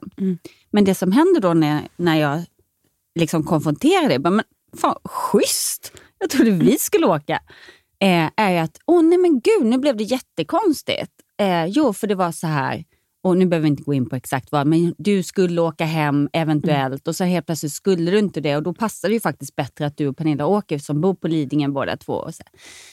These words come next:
Speaker 2: Men just att, att jag då, ja, ja, men skitsamma. Ja, nej, men det blir jättebra, åk ni.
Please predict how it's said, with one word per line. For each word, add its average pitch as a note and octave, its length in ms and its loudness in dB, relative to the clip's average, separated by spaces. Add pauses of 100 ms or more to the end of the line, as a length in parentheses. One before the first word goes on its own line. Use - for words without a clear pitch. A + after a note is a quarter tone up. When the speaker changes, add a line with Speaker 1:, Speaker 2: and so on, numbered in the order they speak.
(140)
Speaker 2:
Men A3 200 2
just A3+ 340 0
att, F#3+ 180 0 (440)
att F#3+ 180 -2
jag A3+ 260 0
då, D#3+ 320 -2 (160)
ja, F#3+ 140 2
ja, F3 100 0
men E3 140 2
skitsamma. - 460 -2
Ja, - 180 0
nej, A3+ 120 2
men D4+ 100 4
det D#4+ 60 2
blir G#3 120 -2
jättebra, C3 300 -4
åk G#3 200 0
ni. - 140 -6